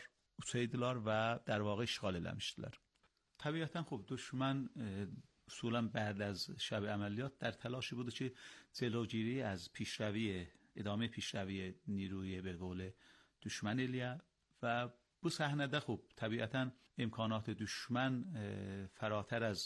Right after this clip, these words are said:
شاید امکانات biz olaydı, با توجه به, e, قوی بودن نیروی هوایی دشمن که بیشتر به اصطلاح و, e, آتش‌های منحنی دشمن. E, منتها، خب،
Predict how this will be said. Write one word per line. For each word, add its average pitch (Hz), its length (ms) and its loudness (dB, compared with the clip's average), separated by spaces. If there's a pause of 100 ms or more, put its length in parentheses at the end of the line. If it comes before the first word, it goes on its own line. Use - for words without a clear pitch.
شاید - 340 0
امکانات 101 400 -2
biz 98 180 -4
olaydı, 98 280 0
با 107 140 -2
توجه 98 340 -4
به, 95 320 -4 (480)
e, 95 360 -4
قوی 98 280 0
بودن 101 320 0
نیروی 95 340 2
هوایی 92 400 -2
دشمن 120 540 0 (380)
که 165 120 -6
بیشتر 151 480 4
به 127 100 4
اصطلاح 120 600 2
و, 135 140 4 (360)
e, 113 120 -2
آتش‌های 113 580 0
منحنی 92 420 0
دشمن. - 380 -6 (240)
E, 233 140 -6
منتها، 120 560 0
خب، 160 200 -4